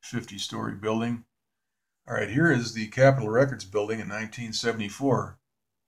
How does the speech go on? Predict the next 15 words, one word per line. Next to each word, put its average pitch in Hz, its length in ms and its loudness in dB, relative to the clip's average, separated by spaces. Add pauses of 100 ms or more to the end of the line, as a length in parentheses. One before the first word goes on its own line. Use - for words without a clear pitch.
(340)
November 110 380 -6
of 101 100 -6
nineteen 110 380 -6
seventy-four. 104 760 -6 (640)
This - 100 -18
was - 120 -16
a 95 100 -16
promotional, 104 760 -8 (680)
uh, - 120 -14
photo, 110 500 0
I 101 100 -6
think, 101 180 -10
for - 120 -14
the 98 80 -16
Beatles. 120 640 -4